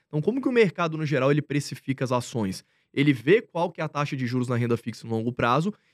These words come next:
e desconta aquele fluxo de caixa da empresa a valor presente, colocando um prêmio de risco em relação à renda fixa. Então, quando a renda fixa tá pagando mais, a bolsa também está pagando mais porque ela tá,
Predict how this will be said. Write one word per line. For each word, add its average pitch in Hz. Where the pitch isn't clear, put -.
e 151
desconta 185
aquele 175
fluxo 160
de 135
caixa 143
da 127
empresa 127
a 139
valor 123
presente, 156
colocando 160
um 196
prêmio 175
de 175
risco 165
em 175
relação 175
à 175
renda 180
fixa. 185
Então, 156
quando 262
a 247
renda 233
fixa 196
tá 165
pagando 139
mais, 139
a 117
bolsa 160
também 160
está 151
pagando 127
mais 123
porque -
ela 165
tá, 165